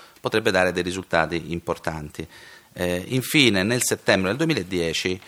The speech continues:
sempre, è stato approvato il disegno di legge che ha ratificato la Convenzione del Consiglio d'Europa contro la corruzione civile, che era stata firmata, ai noi, nel millenovecentonovantasette. Ora, dico, faccio questo elenco di azioni positive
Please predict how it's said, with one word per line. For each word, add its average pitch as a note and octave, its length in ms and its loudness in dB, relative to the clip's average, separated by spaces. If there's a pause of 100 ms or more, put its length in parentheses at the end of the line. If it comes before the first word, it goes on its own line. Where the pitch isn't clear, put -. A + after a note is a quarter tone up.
(220)
sempre, A2 680 2
è G2 80 -6
stato G2 280 4
approvato F#2 340 4
il G2 60 -4
disegno A2 280 0
di C3+ 100 0
legge F2+ 320 2
che G2+ 120 4
ha F#2+ 40 4
ratificato G#2+ 540 0
la F2+ 80 0
Convenzione G#2+ 460 0
del E2+ 100 -2
Consiglio A#2+ 320 -2
d'Europa G2 300 4
contro F#2+ 300 -2
la F2+ 60 2
corruzione F#2+ 480 -4
civile, E2+ 540 -2 (400)
che B2 100 2
era A2+ 120 4
stata G2+ 240 -2
firmata, D#2+ 720 -6
ai F2 160 -8
noi, D2+ 280 -8
nel D#2+ 160 -6
millenovecentonovantasette. D#2 1160 -6 (640)
Ora, G2+ 320 4 (500)
dico, B2 580 2 (400)
faccio C#3+ 360 2
questo A2+ 320 -2
elenco A2 400 0
di F#2+ 100 -4
azioni G2 340 -6
positive G2 840 -4